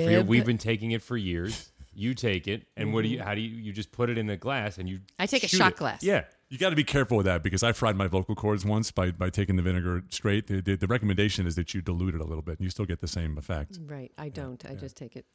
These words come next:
Speaker 1: I just, I, I take it straight too. I know a lot of people, you can actually, I've gotten this thing at, uh, at Whole Foods that ha-, it's apple cider vinegar pre-mixed with honey. <laughs> And you, and I just drink that.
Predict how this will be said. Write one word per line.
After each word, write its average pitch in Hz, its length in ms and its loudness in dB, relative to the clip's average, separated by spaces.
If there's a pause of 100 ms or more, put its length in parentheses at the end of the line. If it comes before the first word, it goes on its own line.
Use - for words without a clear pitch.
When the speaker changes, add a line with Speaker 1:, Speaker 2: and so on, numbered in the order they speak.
Speaker 1:
I 110 160 -2
just, 101 180 -6
I, 98 220 -4
I 101 80 -4
take 95 140 -2
it 90 60 -4
straight 87 180 -6
too. 110 120 -4
I 104 140 -2
know 104 120 0
a - 20 0
lot 95 160 0
of 87 60 -10
people, 98 380 -6
you 113 80 -6
can 135 140 -6
actually, 123 340 -2
I've 95 160 -10
gotten 127 220 -6
this 107 180 -8
thing 107 320 -2
at, 92 300 -6
uh, 92 280 -4
at 95 140 -6
Whole 95 180 -2
Foods 90 300 -4
that 87 160 -2
ha-, 92 260 -2
it's 95 360 -8
apple 104 240 -8
cider 101 220 -2
vinegar 92 380 -4
pre-mixed 110 680 -6
with 92 100 -8
honey. 113 360 -6 (360)
<laughs> 294 120 -10 (640)
And 110 220 -2
you, - 100 -4
and 104 140 0
I 98 80 2
just 98 240 0
drink 104 300 -2
that. 107 340 0